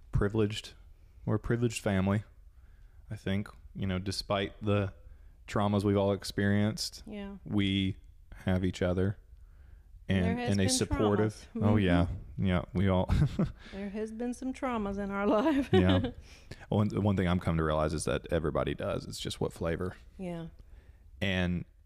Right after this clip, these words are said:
Speaker 1: we owe it to ourselves to be more open about it. It's funny 'cause we come from, even my generation,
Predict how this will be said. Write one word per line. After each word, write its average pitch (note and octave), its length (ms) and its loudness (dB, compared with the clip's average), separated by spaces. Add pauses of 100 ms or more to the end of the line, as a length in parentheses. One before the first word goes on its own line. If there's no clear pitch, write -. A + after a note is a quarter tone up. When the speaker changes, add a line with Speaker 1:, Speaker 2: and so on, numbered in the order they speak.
(160)
Speaker 1:
we G2+ 220 0
owe F#2 180 4
it - 160 0
to G#2+ 160 0
ourselves F2+ 560 0
to - 140 -4
be F2 280 0
more F2 240 0
open F#2+ 240 2
about F#2+ 280 2
it. G#2 140 0 (520)
It's - 100 -6
funny C#3 220 -2
'cause G2 160 -4
we A#2+ 80 2
come A2+ 180 -2
from, F#2 300 0 (100)
even C#3 240 2
my F#2 160 -2
generation, F2 600 -4